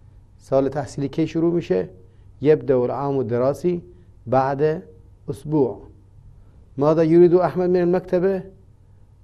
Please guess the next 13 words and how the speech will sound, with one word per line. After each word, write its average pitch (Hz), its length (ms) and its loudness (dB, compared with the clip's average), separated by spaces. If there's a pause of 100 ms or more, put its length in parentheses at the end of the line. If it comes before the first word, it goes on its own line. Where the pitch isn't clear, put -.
(300)
یرید 127 360 0
احمد 127 460 -6
من 113 120 -4
المکتبة 123 760 -4 (760)
کتاب 123 380 -2
المعجم 123 720 -4 (340)
والقواعد 120 720 -8
والقراءة. 127 680 -4 (1500)
بكم 143 280 -2
المعجم؟ 165 680 0 (880)
المعجم 127 840 -4 (720)
بأربعين 135 720 -2 (300)
ريالا. 131 600 2